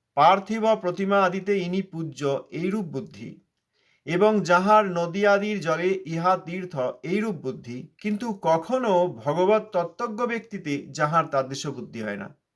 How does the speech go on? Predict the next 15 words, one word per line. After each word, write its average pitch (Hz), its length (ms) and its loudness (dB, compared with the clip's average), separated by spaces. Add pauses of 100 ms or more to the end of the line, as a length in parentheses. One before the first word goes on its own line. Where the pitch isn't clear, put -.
(600)
তিনি 233 340 0
গো 185 300 4
এবং 214 300 2
গর্দব 147 540 0 (580)
এই 175 240 -4
উভয় 180 380 2
মিলিত 226 340 -2 (120)
সমান 196 540 2
ধর্ম 180 360 0
শব্দ 143 380 -4 (260)
বাচ্য।" - 340 -8 (1300)
অথবা 226 340 4 (300)
গাভীগণেরও 226 720 4 (160)
তৃণাদি 214 640 0
ভারবাহক 175 680 2